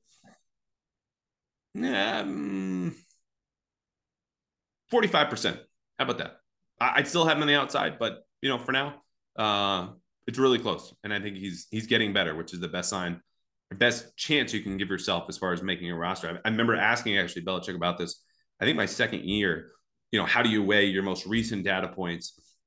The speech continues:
in the preseason, in training camp, when, when deciding which players stay and which ones go, you know, because if a player, you know, is so inconsistent, do the more recent games count because you've had more time with them? Or do you try to avoid that because it speaks to some recency bias? It might not mean more. And he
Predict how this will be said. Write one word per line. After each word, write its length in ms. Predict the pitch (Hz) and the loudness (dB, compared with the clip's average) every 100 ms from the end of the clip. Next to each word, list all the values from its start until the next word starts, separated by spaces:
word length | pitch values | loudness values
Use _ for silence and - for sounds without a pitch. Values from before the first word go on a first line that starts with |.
| _ - | _ 0
in 100 | 117 | 0
the 60 | |
preseason, 800 | - - 113 113 107 92 87 85 - _ _ - | 0 0 0 2 0 0 -2 -6 -10 _ _ -10
in 100 | 92 | -8
training 380 | - 113 110 87 | 0 2 2 0
camp, 300 | 95 87 87 | -2 -2 -4
when, 200 | 92 87 | -8 -6
when 260 | 98 90 85 | -6 -6 -6
deciding 440 | 98 117 117 95 | -2 2 2 2
which 180 | 110 - | -2 -2
players 400 | 107 92 87 - | 0 0 -2 -6
stay 280 | - 107 113 | -2 2 2
and 100 | 143 | 2
which 140 | 107 - | -2 -4
ones 180 | 117 | -4
go, 400 | 117 196 - - - | 0 -2 -2 -8 -10
you 80 | 90 | -6
know, 160 | 98 | -6
because 280 | 110 92 98 | -6 -6 -4
if 60 | 92 | -4
a 80 | |
player, 460 | 90 110 110 98 92 - _ _ - | -2 2 4 4 -2 -14 _ _ -8
you 80 | 98 | -6
know, 100 | 80 - _ _ _ _ _ | -6 -12 _ _ _ _ _
is 180 | 120 - | 6 6
so 200 | 143 139 | 6 6
inconsistent, 800 | 117 113 92 - 180 175 90 87 _ | 6 2 -8 0 0 0 -4 -10 _
do 60 | 92 | -8
the 80 | |
more 160 | 87 78 | -6 -4
recent 320 | 107 127 147 | -2 -2 -2
games 240 | 139 143 143 | -2 -2 -2
count 320 | 135 131 - | -2 -2 -6
because 240 | 90 92 | -10 -10
you've 100 | 90 | -6
had 160 | 92 82 | -6 -6
more 140 | 73 | -8
time 280 | - 107 123 | -6 -2 -2
with 120 | 127 | -2
them? 300 | 73 71 139 - _ - | -2 -4 -6 -14 _ -4
Or 100 | 98 | -4
do 120 | 90 | -2
you 100 | 87 | -4
try 160 | - 90 | -2 -2
to 80 | 80 | -2
avoid 320 | 78 110 120 | 2 4 4
that 240 | 120 90 | 2 0
because 300 | 87 87 80 | -6 -8 -10
it 100 | 80 | -10
speaks 300 | - 87 82 | -12 -12 -12
to 100 | 80 | -10
some 220 | - 80 | -8 -2
recency 400 | 98 127 139 127 | 2 2 2 -2
bias? 360 | 120 120 113 110 | 0 2 2 0
It 60 | 85 | -6
might 180 | 82 | -8
not 180 | 80 82 | -10 -6
mean 180 | 117 139 | -2 0
more. 240 | 120 123 | -2 -2
And 100 | 110 | -4
he 240 | 127 147 | -2 -4